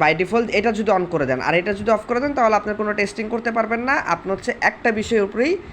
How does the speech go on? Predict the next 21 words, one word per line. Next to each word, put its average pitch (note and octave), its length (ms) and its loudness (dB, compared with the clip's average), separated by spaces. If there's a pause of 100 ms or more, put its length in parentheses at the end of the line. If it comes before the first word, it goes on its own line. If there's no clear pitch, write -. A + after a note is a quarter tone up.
(320)
টেস্টিং F#3 360 0 (120)
করতে G3 240 -2 (160)
পারবেন। B2 280 0 (120)
তো E3 60 -2 (100)
আশা F3+ 200 -2
করি G3 120 -2 (100)
আপনাদেরকে D#3+ 340 -4 (120)
বোঝাতে G3 380 0
পেরেছি। D#3+ 300 0 (240)
এবং A3+ 140 4 (120)
গাইস, C#3+ 240 4
এখানে E3+ 220 0
কিছু F3 140 -6 (100)
সেটিংস G3+ 320 -4 (120)
রয়েছে, B2 240 -8 (540)
যেমন D#3+ 260 0
ল্যাঙ্গুয়েজের A#3 480 4
এখানে A3 200 0 (120)
যদি G3 200 0
আপনার F#3+ 220 -2
ভিডিওটা F#3+ 280 2